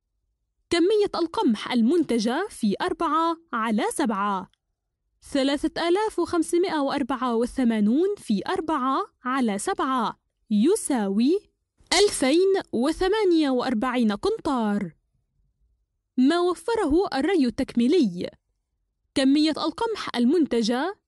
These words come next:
إلا كمية القمح المنتجة لو لم تقم الشركة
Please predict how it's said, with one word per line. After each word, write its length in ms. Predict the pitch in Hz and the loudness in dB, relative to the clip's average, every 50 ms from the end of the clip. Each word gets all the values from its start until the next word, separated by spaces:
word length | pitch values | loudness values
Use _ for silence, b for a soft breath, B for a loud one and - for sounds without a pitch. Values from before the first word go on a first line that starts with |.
| _ _ - | _ _ 0
إلا 500 | 302 269 220 202 202 220 240 294 359 415 - _ _ _ _ _ | 2 2 4 2 2 0 0 -2 -4 -4 -8 _ _ _ _ _
كمية 440 | - 320 285 320 427 427 403 392 - - | -2 0 2 2 2 4 2 2 0 -2
القمح 600 | - 277 - - 370 339 247 208 202 - - - | -6 -8 -6 -2 0 2 2 2 0 -2 -6 -4
المنتجة 800 | 240 240 214 254 349 359 330 - 320 302 240 277 294 294 294 285 - _ _ _ _ - | -2 0 2 2 2 2 0 0 0 0 0 0 0 0 -2 -4 -6 _ _ _ _ 0
لو 300 | 220 226 311 415 415 381 | 2 2 2 2 2 2
لم 200 | 339 359 349 339 | 2 2 0 -2
تقم 400 | - 427 - - - 226 208 - | -4 -6 -4 -2 -2 -2 -2 -2
الشركة 720 | - 233 - - - 330 277 247 - - 285 302 381 | -4 -4 -4 -2 0 0 0 0 0 0 0 0 -2